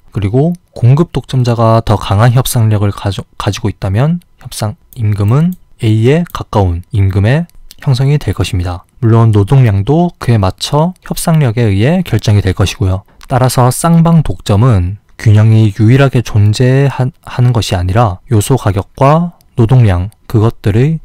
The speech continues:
범위 정도만 알 수 있는 것이죠. 자, 이제 전용 수입과 경제적 지대에 대해 배워, 배워볼 건데, 제 기억에 이제 테세 시험에서도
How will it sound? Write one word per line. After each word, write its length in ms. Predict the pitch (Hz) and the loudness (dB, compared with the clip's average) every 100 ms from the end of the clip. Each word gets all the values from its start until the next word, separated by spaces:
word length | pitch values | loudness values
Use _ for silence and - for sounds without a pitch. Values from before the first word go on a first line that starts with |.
| - | -8
범위 640 | - 107 101 123 156 180 | -2 2 4 6 4 2
정도만 580 | 170 117 101 104 123 165 - | 0 -2 0 2 2 0 -2
알 120 | 104 | -4
수 160 | - 110 | -2 0
있는 160 | 101 | 2
것이죠. 440 | 98 87 - 104 87 _ - | 0 -6 -6 -8 -10 _ -8
자, 180 | - | -4
이제 420 | 95 95 113 139 156 - _ - | -4 -2 0 -2 -2 -12 _ -6
전용 380 | - 113 131 143 | 2 4 6 4
수입과 840 | - 117 - - 117 110 110 110 | 2 -2 -4 -8 -2 0 0 0
경제적 600 | - 101 101 101 110 117 107 | -2 0 2 2 0 -2 -6
지대에 420 | - 104 120 117 | -6 -2 0 0
대해 260 | 110 101 98 | 0 -2 -2
배워, 400 | - 101 98 92 - | -2 -2 -2 -4 -2
배워볼 340 | - 104 104 92 | 0 2 0 -4
건데, 480 | - 92 113 95 - _ | -4 -2 -2 -2 -6 _
제 260 | - 107 | -4 -2
기억에 680 | 110 110 98 95 113 131 151 - - | -2 -2 -2 0 0 0 -2 -6 -16
이제 320 | - 101 98 | -6 -4 -4
테세 320 | - 196 - 202 | -2 -4 -2 -2
시험에서도 920 | - - 127 101 - 101 127 95 | -2 0 0 0 -2 0 0 -2